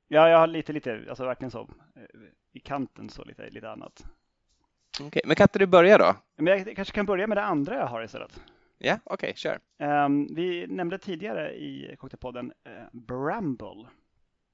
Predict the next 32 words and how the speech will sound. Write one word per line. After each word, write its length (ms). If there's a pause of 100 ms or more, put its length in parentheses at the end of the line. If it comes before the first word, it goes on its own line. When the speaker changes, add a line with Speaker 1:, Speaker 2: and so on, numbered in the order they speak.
(120)
Speaker 2:
Mm. 240 (760)
Speaker 1:
Eh, 240
och 160
då 80
sa 120
jag 60
liksom 180
att 100
då, 140
den 160
gången 280
jag 300
drack 280
den 100
och 120
tyckte 180
den 100
var 240 (180)
god 300
så 280
var 200
den 120
liksom, 380 (460)
det 100
var 140
som 80
en 60
enhetlig 600
drink, 280
den 80
var 80
skakad. 580